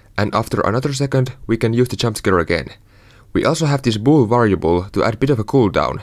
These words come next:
simply to avoid glitches like this. And there we go, we are all done! If you want this entire model,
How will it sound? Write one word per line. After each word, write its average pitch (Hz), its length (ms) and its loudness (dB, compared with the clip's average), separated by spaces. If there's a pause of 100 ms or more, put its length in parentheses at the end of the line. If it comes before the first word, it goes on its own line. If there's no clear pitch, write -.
simply 113 360 -4
to - 100 -2
avoid 101 400 0
glitches 98 340 -6
like - 180 -6
this. - 360 -6 (4000)
And 120 320 2
there 139 140 4
we 151 80 -2
go, 151 420 4
we 120 100 2
are - 140 2
all 180 180 2
done! 143 300 0 (480)
If 139 220 0
you 190 100 6
want 160 240 0
this 135 140 -2
entire 123 460 0
model, 117 420 2